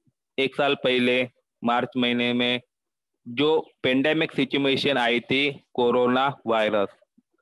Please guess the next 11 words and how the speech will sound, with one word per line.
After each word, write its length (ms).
तो 60
कोरोना 640
वायरस 760
के 80
वजह, 540
वजह 320
क्या 320
है, 220
क्यों 140
कोरोना 460
वायरस 420